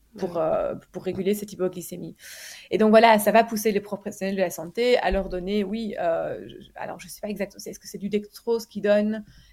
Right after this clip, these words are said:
Speaker 1: Est-ce que du dextrose, du glucose ? Euh, je, je sais pas exactement. Euh, ou bien une préparation, euh, de lait en poudre. Euh, je, je pense qu'en fonction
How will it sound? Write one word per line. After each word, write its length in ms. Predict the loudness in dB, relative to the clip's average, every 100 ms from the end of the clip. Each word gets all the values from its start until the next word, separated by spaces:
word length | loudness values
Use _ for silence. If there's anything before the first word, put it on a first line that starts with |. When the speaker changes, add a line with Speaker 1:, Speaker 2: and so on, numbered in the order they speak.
| _
Speaker 1:
Est-ce 160 | -8 -8
que 80 | -12
du 160 | -14
dextrose, 460 | -8 -8 -6 -6 -4
du 80 | -4
glucose ? 680 | -6 -2 2 4 4 0 -4 2
Euh, 600 | 2 2 -4 -6 -8 -10
je, 200 | -12 -12
je 120 | -8
sais 160 | -6 0
pas 160 | 2 2
exactement. 640 | 2 -2 -2 -4 -2 -4 -10 -20 -20 _ 0 6
Euh, 500 | 6 6 2 -4 -6
ou 80 | -6
bien 220 | -2 -2
une 100 | -2
préparation, 880 | -4 -6 -4 -4 -4 -2 0 0 0
euh, 380 | 0 0 0 0
de 100 | -2
lait 160 | -2
en 140 | -2 -2
poudre. 500 | -6 -6 -4 -4 -2
Euh, 120 | -2 -2
je, 140 | -8
je 120 | -8
pense 200 | -4 -4
qu'en 140 | -4 -8
fonction 560 | -4 -6 -4 -6 -6